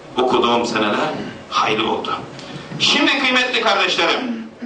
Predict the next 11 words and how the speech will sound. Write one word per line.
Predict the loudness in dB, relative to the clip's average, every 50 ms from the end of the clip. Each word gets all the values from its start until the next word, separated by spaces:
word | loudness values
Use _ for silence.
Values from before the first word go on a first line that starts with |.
| -8 -8 -8 -12 -16 -18 -20 -20 -18 -20 -20 -18 -18 -4 0
öyleyse | 2 2 4 2 2 2 2 2 2 2 0 -2 -4 -10 -14 -18 -20 -20 -20 -20 -20 -20 -20 -20 -20 -20 -20 -20 -20 -20 -20 -20 -6 0
ben | 0 2 2 0 -2 -6 -10 -14 -12 -2
noktalıyorum | 0 0 0 2 4 4 4 4 4 2 2 2 0 -4 -6
çünkü | -2 0 2 4
daha | 4 4 6 4 4 2 0 -6 -12 -10 -6
konuşacak | -4 -4 -2 -2 -2 0 0 0 0 -2 -2
çok | -2 -2 -2 -2 -4
güzel | -2 0 2 2 2 2 2 2 2
abilerim, | 4 4 4 4 2 2 0 0 0 0 0 -2 -4 -8 -10 -16 -20 -20 -20 -20 -20 -20 -20 -20 -4 -2
hocalarım | 0 2 2 4 4 4 2 2 2 0 2 2
var. | 2 0